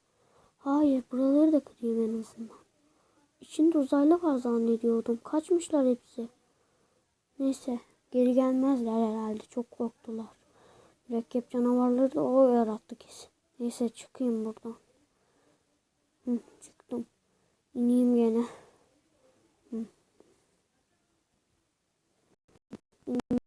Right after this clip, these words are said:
yavaşça. İndim. Ne varmış usta orada? Polis ya.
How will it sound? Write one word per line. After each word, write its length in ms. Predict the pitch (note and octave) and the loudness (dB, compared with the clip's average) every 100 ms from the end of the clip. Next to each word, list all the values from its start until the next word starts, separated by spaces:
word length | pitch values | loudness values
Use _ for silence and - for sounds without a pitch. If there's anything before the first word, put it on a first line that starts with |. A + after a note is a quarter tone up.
| - | -2
yavaşça. 400 | A#3+ G#3+ _ _ _ _ _ _ _ _ _ _ _ - | -2 -4 _ _ _ _ _ _ _ _ _ _ _ -8
İndim. 340 | B3 A3+ A3 - _ _ _ _ _ _ _ _ _ _ _ _ _ _ _ _ - | -6 -6 -8 -14 _ _ _ _ _ _ _ _ _ _ _ _ _ _ _ _ 2
Ne 160 | C#4 E4+ | 6 6
varmış 540 | F#4+ G4+ F#4+ F#4 - | 8 6 6 4 2
usta 280 | E4+ - F4+ | -2 0 0
orada? 380 | E4+ E4+ F#4 G4 - _ _ _ _ _ - - - | 2 2 2 0 -4 _ _ _ _ _ -20 -20 -4
Polis 540 | B3+ B3+ A#3+ - - | 2 2 2 -2 -4
ya. 320 | A#3 G#3+ G#3 | -2 0 -2